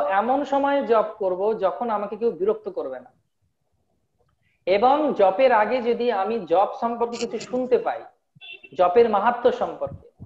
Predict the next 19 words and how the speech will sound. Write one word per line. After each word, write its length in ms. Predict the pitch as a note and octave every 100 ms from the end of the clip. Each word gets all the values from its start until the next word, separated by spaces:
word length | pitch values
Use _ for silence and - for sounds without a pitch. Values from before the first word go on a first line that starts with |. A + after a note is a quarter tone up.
| - _
তাহলে 260 | E3+ F#3+ A3
আমার 200 | G#3+ A3+
আরো 200 | G3+ A#3
বেশি 200 | A#3 G#3+
দৃঢ়তা 340 | F#3 G#3 G#3
আসে 200 | G3 F#3+
জপ 200 | E3+ D#3+ -
সম্পর্কে। 460 | C#3+ C3 - - _ _ _ _ _ _ _ -
এবং 240 | E3+ G3 F#3+
তৃতীয়ত, 680 | C4+ D#4 C#4 - D3+ - - _ _ _ _ _ -
জপ 280 | D3+ G#3+ B3
যখন 300 | B3+ B3 C4
করি, 560 | B3 G#3+ A3 G#3+ C4 - _ _ _ _
এবার 360 | F3 E3+ G#3 F#3+
আমি 180 | F#3 G3+
শাস্ত্রতে 500 | G3 F#3+ A3+ A3+ G#3
সব 180 | G#3 G3+ -
শুনেছি, 440 | G#3 G3+ G#3+ G#3
বুঝেছি, 720 | F#3 F#3+ G3+ G3 F#3 A3 _